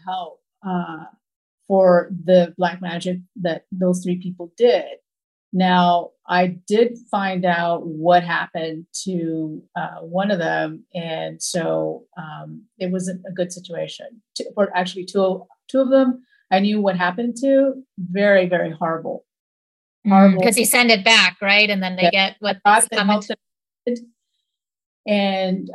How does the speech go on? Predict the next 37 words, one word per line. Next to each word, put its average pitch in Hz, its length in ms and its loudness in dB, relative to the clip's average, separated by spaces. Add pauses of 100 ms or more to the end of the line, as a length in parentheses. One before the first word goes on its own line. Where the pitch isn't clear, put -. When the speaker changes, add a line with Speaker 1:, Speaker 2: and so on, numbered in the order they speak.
Speaker 1:
um, 180 640 0 (220)
a 214 100 4
lot 214 220 4
of 311 120 4
it 262 120 8
has 220 280 -4
to 208 60 -8
do 202 120 -2
with 190 120 -2
empowerment, 185 920 -2 (160)
and 208 100 0
anything 233 400 2
drastic 180 640 -2
that 175 140 -2
happens, 185 760 -6
especially 196 520 -4
when 180 160 0
that 165 220 -6
two 196 100 -6
and 180 100 -2
a 175 40 -2
half 175 220 -8 (320)
year 175 540 -4
negative 175 380 -2
entity 185 680 -8 (180)
attached 175 380 -6
itself 208 360 -6
to 220 100 -8
me. 214 360 -4 (560)
I 208 140 2
was 240 140 2
going 233 220 2
through 196 440 -2
a 185 60 -2
divorce 170 400 -4
from 180 100 -10
my 160 140 -8